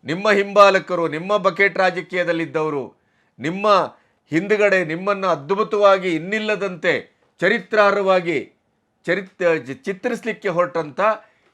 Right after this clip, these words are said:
ಈ ಬುದ್ಧಿಜೀವಿಗಳು, ಎಡಪಂಥೀಯರು, ಫಲಾನುಭವಿಗಳು, ಆಯಕಟ್ಟಿನಲ್ಲಿ ನಿಂತಿದ್ದಾರಲ್ಲ,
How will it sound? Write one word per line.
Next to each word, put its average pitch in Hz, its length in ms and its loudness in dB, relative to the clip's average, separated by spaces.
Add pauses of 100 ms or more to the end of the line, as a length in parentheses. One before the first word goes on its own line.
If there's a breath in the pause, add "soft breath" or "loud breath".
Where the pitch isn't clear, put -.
(120)
ಈ 214 180 -4
ಬುದ್ಧಿಜೀವಿಗಳು, 160 1000 -2
ಎಡಪಂಥೀಯರು, 156 920 -4
ಫಲಾನುಭವಿಗಳು, 147 1160 -4 (880)
ಆಯಕಟ್ಟಿನಲ್ಲಿ 165 880 -2
ನಿಂತಿದ್ದಾರಲ್ಲ, 135 720 -6